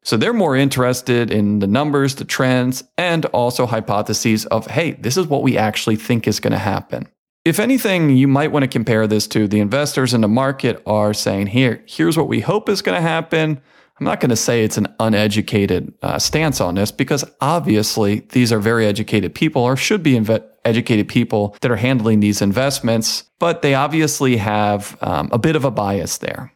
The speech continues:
You know, if you're in the market, there's no way that you are hoping for a downfall. Even if there is gonna be some positives out of it, which we'll talk about later, this is their livelihood, right? You know, a lot of them get paid off of commission. Investments go up, they make more money. Investments go down,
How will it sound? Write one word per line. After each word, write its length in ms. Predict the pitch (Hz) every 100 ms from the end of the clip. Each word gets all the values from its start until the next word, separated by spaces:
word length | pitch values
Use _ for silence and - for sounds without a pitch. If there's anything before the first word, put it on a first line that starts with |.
| _ -
You 80 | 104
know, 200 | 98 104
if 100 | 113
you're 160 | 170
in 80 | 185
the 60 | 160
market, 480 | 139 151 147 175 165
there's 240 | 151 131
no 180 | 147 175
way 320 | 156 151 151
that 220 | 131 -
you 100 | 139
are 80 | 127
hoping 400 | 123 123 131 117
for 240 | - 117
a 60 | 110
downfall. 640 | 107 101 110 - - - _ -
Even 300 | 147 180 196
if 140 | 185 185
there 140 | 165
is 160 | 175 -
gonna 160 | 151
be 120 | 139
some 160 | 139 135
positives 520 | 127 120 120 107 101
out 200 | 104 101
of 160 | 101 110
it, 200 | 120 - - - _
which 140 | 117 -
we'll 100 | 110
talk 220 | 117 101
about 260 | 104 95
later, 460 | 123 147 135 131 - _ -
this 180 | 196 233
is 80 |
their 120 | 208 165
livelihood, 600 | 180 196 135 101 - -
right? 320 | 123 165 - -
You 140 | 110
know, 200 | 107 131
a 20 |
lot 180 | 127 156
of 60 | 170
them 120 | 170
get 160 | 156 -
paid 220 | 147 147
off 160 | 143
of 100 | 131
commission. 540 | - 135 170 - - - _ -
Investments 540 | 98 135 - 170 156
go 160 | 160 160
up, 200 | 160 110
they 200 | 123 139
make 240 | 135 135
more 140 | 123
money. 300 | 117 123 104 -
Investments 540 | - 104 120 135 131 127
go 180 | 131 113
down, 380 | 123 131 131